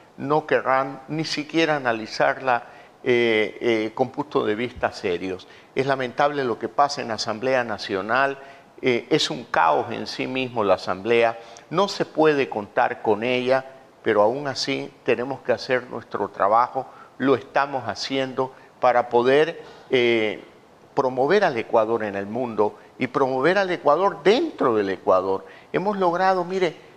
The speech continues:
cinco mil millones de acuerdos de inversión en once meses de gobierno.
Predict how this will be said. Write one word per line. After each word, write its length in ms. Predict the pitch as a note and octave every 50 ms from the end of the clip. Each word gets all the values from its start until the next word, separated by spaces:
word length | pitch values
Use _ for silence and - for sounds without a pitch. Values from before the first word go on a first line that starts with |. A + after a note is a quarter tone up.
| - -
cinco 600 | - - - F#3+ F#3 E3 E3 E3 - - D#3+ D#3
mil 420 | D#3+ E3+ F#3+ G#3+ A#3 D#4 - - - -
millones 800 | B2+ C3+ D3+ D3+ C#3 B2 C#3+ F3 F#3+ G#3 G#3 G#3+ G3 F3 D3
de 100 | - C3
acuerdos 600 | B2+ A#2+ - - E3+ F#3 G3 G3 F#3+ F3 D#3 B2+
de 40 | C3+
inversión 640 | B2+ B2 A2+ A#2 A#2+ - - - E3+ F#3 G3 F#3+ F#3+ - - - - - - - -
en 240 | D#3 C#3+ - - - -
once 440 | F#3+ G#3+ B3 C4+ - - - E3 C3+
meses 480 | C#3 E3+ G3 G#3+ G#3 - - F#3 D3+ -
de 80 | C#3 A#2+
gobierno. 640 | A2 B2+ B2 E3+ G#3 A#3 G#3+ E3 B2 G2 F#2+ F2